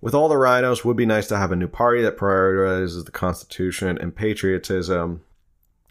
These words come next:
Um, yeah. But I, I don't know if that really, I don't know if that activates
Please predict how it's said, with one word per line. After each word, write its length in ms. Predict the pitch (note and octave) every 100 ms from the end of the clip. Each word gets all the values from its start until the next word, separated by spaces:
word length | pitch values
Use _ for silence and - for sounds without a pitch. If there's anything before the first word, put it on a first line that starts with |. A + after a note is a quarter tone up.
| -
Um, 640 | G#2+ A2 A2 G#2+ G#2+ G#2+ G2 _ _ _ _ _
yeah. 320 | - D#3 D#3 C3 _ _ _ _ _ _ _ _ _ _ _ _ _ _ _ _ _ _ _ _ _ _ _ -
But 280 | B2 A#2 -
I, 140 | A2+ B2
I 140 | A#2+
don't 120 | C3
know 120 | B2+
if 80 | A2+
that 160 | A2 G#2
really, 600 | A2 G#2+ G#2 G2+ F#2+ - - - -
I 80 | B2
don't 100 | C3+
know 40 |
if 80 | B2
that 180 | A2+ -
activates 840 | F#2+ G2 G#2+ G2 F#2+ F2 - -